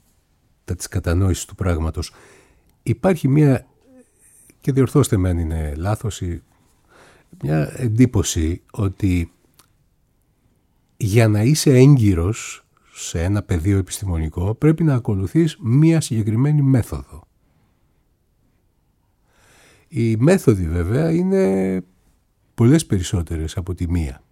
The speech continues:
Οι επιστημονικές μέθοδοι. Ε, γιατί εδώ έχουμε την εντύπωση στο δημόσιο χώρο και όχι κατά ανάγκη στην επιστημονική κοινότητα, δεν ξέρω αν το έχει και η ίδια επιστημονική κοινότητα αυτό το,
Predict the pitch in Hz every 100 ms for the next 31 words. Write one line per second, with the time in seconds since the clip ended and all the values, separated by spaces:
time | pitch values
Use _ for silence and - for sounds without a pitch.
0 | _ _ _ _ _ _ _ _ _ _
1 | _ _ - 95 87 - 92 107 120 131
2 | - - - 90 _ _ _ _ - _
3 | _ _ _ _ _ - - 143 - 120
4 | 123 - 240 220 127 120 113 87 - -
5 | 113 - 104 90 92 90 87 98 90 80
6 | - 78 - - - 120 120 160 139 90
7 | - 82 73 64 73 _ - - 98 80
8 | - _ - 107 98 92 87 76 78 -
9 | 95 - 104 87 82 80 90 113 170 160
10 | 156 156 165 165 160 165 160 - 170 143
11 | 90 - 90 80 80 85 82 76 80 -
12 | 82 - 76